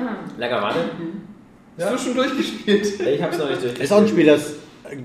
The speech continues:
Speaker 4: äh, wo ein krasser Hype drauf war. Und dann war es draußen und dann war so, ja, jetzt ist es da. Äh, dann hat man Berichte darüber gebracht, dass die Japaner voll ausflippen auf dieses Spiel. Aber hier ist irgendwie
Speaker 2: Immer.
Speaker 4: nicht so viel passiert.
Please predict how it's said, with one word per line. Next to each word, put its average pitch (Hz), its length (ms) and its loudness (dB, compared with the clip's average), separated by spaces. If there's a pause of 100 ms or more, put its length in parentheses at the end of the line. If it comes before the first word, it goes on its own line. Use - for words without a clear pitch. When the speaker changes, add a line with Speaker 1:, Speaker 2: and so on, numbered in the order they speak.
(140)
Speaker 4:
äh, 135 540 0
wo 123 80 -2
ein 123 80 0
krasser 143 300 0
Hype 143 200 0
drauf 185 200 -2
war. 196 200 2
Und 143 80 -4
dann 139 200 0
war 131 120 6
es 131 100 0
draußen 165 360 0
und 180 80 -2
dann 160 160 0
war 147 160 4
so, 135 80 0
ja, 117 240 2 (120)
jetzt 123 180 -10
ist 120 140 -10
es - 60 -14
da. 160 420 2
Äh, 143 160 4 (140)
dann 127 140 4
hat 143 100 -2
man 143 140 2
Berichte 127 260 0
darüber 151 240 4
gebracht, 139 300 0
dass 123 140 -2
die 127 80 -4
Japaner 127 380 0
voll 175 160 0
ausflippen 185 440 -2
auf 190 140 -2
dieses 190 200 -8
Spiel. 214 220 -4 (560)
Aber 123 160 0
hier 156 160 4
ist 175 80 0
irgendwie 180 160 -2
Speaker 2:
Immer. 175 40 0
Speaker 4:
nicht 202 120 -2
so 180 60 -2
viel 127 140 -2
passiert. 101 380 -2